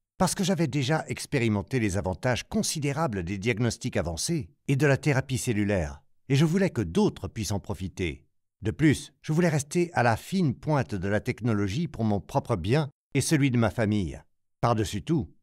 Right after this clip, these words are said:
je partageais la vision de mes cofondateurs, qui consistait à intensifier la prestation de ces merveilleuses thérapies et à les rendre accessibles à des millions de personnes. Peter, Bob, Bill Kapp et moi-même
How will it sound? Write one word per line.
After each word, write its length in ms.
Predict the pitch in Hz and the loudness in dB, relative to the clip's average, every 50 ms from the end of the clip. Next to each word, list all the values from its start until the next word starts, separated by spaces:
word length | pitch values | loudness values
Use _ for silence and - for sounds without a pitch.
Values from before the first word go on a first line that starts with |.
| _ _ | _ _
je 100 | - 117 | -2 -2
partageais 480 | 135 139 170 147 151 175 156 139 160 147 | 0 2 0 0 2 2 2 2 2 2
la 100 | 107 98 | 0 0
vision 360 | 90 104 98 87 113 127 110 | 0 -2 -2 0 0 0 0
de 100 | 90 98 | 0 -2
mes 120 | 95 95 90 | -2 -2 -4
cofondateurs, 840 | - 110 - - 123 113 98 98 92 - - 104 95 78 65 - - _ _ _ - | -4 -6 -6 -4 -2 -2 -2 -2 -2 -2 0 0 0 0 -4 -8 -14 _ _ _ -12
qui 80 | 127 - | -8 -4
consistait 680 | - 139 - - - 139 - - - - 156 143 - - | -2 -2 0 0 -2 -4 -4 -4 -2 0 2 2 2 0
à 220 | - 104 104 - - - | 0 -2 -2 0 0 0
intensifier 680 | 175 175 - - 170 160 - - 156 139 - - 160 131 | 0 0 0 -2 -2 -2 -2 -2 -4 -4 -2 0 0 2
la 80 | 110 | 2
prestation 580 | 101 - 117 110 - - 127 107 - - 123 117 | 0 0 -2 -4 -2 -2 -2 -2 -2 -2 -2 -2
de 100 | 92 95 | -2 -2
ces 180 | - - 110 107 | -4 -2 -2 -2
merveilleuses 500 | 117 147 - 143 147 135 131 123 92 - | 0 0 0 0 0 0 0 -2 -2 0
thérapies 560 | - 127 104 104 - - 147 151 123 92 - _ _ _ - | 0 2 2 2 2 0 -2 -2 -2 -4 -8 _ _ _ 2
et 100 | 123 131 | 4 4
à 40 | 135 | 6
les 120 | 147 147 | 4 4
rendre 200 | 131 143 104 110 | 2 2 2 0
accessibles 600 | 110 - - - 127 - - 202 180 139 113 - - _ _ - | 0 -2 -2 -4 -4 -4 -2 -2 -2 -2 -2 -4 -6 _ _ -2
à 80 | - 127 | 0 2
des 120 | 117 143 | 4 4
millions 560 | 139 143 151 170 175 170 156 165 202 190 143 180 | 4 4 4 4 2 2 2 4 4 2 2 0
de 80 | 120 | -2
personnes. 600 | - - 85 - - - 90 76 64 65 62 58 - _ _ _ _ _ _ _ _ _ _ | -4 -8 -8 -8 -6 -6 -6 -6 -6 -8 -12 -14 -16 _ _ _ _ _ _ _ _ _ _
Peter, 400 | - 107 104 - 131 147 170 165 - - - - | -4 -4 0 2 4 4 4 4 0 -4 -6 -2
Bob, 380 | 95 123 147 175 147 - - - - | 2 4 4 4 2 -2 -8 -8 -4
Bill 200 | 90 110 101 90 | -2 -2 -2 -2
Kapp 320 | - - 151 170 170 - - | 0 0 0 0 0 -4 -6
et 100 | - 113 | -2 0
moi-même 520 | 104 101 98 98 101 131 170 180 170 151 | 0 2 2 2 2 2 2 0 0 -2